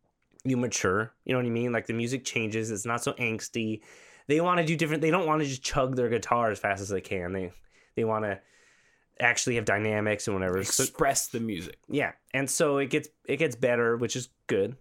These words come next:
Speaker 1: for
Speaker 2: Mm-hmm.
Speaker 1: them. But then it just kinda went away, and then things changed, right?
Speaker 2: Go ahead.
Speaker 1: Uh,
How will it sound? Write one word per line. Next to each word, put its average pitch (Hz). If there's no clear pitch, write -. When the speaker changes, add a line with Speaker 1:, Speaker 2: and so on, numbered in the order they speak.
Speaker 1:
for -
Speaker 2:
Mm-hmm. 117
Speaker 1:
them. 113
But 123
then 156
it 185
just 185
kinda 214
went 185
away, 104
and 117
then 107
things 120
changed, -
right? 101
Speaker 2:
Go 95
ahead. -
Speaker 1:
Uh, 127